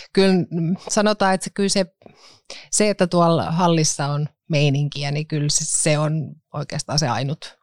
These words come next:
asia, mitä, mitä itse mittaroin ja, ja silloin kun siellä, siellä tota,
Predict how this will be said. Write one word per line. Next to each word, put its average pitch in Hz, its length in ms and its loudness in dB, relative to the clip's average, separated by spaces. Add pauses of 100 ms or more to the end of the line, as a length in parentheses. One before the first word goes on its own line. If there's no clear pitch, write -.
asia, 147 320 -2
mitä, 147 300 -2
mitä 151 380 -4
itse 139 260 -4
mittaroin 139 600 -4
ja, 165 140 -4 (500)
ja 156 80 0
silloin 147 300 2
kun 151 100 -4
siellä, 147 260 0 (340)
siellä 151 440 0
tota, 147 440 -4